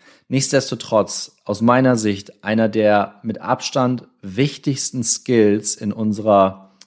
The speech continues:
in unserer Zeit, mit dem heutigen Zeitgeist,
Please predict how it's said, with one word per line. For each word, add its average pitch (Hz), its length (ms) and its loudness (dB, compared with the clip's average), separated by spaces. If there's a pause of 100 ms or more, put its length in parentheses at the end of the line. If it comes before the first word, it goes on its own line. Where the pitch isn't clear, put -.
(300)
in 127 140 2
unserer 131 340 4
Zeit, 123 560 -4
mit 120 160 -12
dem 117 160 -6
heutigen 117 420 -4
Zeitgeist, 165 880 -6